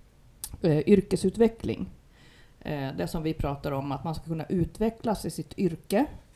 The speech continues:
eh, och med, eh, yrk-, när du utvecklas, eh, så ska du också, mm, ha en löneutveckling som är kopplad till din yrkesutveckling, och det är när du utvecklas i ditt yrke.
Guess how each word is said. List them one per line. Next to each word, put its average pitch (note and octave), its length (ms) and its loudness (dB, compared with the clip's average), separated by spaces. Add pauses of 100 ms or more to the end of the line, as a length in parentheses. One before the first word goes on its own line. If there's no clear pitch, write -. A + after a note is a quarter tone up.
(100)
eh, E3 320 2 (500)
och F#3+ 320 2
med, E3+ 680 2
eh, D#3 320 -2 (480)
yrk-, G3 320 2
när F#3 220 0
du F#3+ 60 2
utvecklas, G3+ 800 -2 (280)
eh, E3+ 200 0
så F3+ 160 -2
ska F3 240 0
du E3+ 80 0
också, D3+ 440 0
mm, C3+ 560 -2 (240)
ha A3 180 4
en F#3 80 8
löneutveckling D#3+ 880 0
som C#3 180 -6
är C#3 40 -4
kopplad C#3 500 -6
till - 260 -8 (120)
din D3 280 -8
yrkesutveckling, - 960 -12
och E3 60 -4
det F3 260 0
är E3 100 -2
när D#3+ 300 -2
du E3+ 60 0
utvecklas C#3 600 -6
i - 100 -8
ditt - 240 -12
yrke. G2 280 -10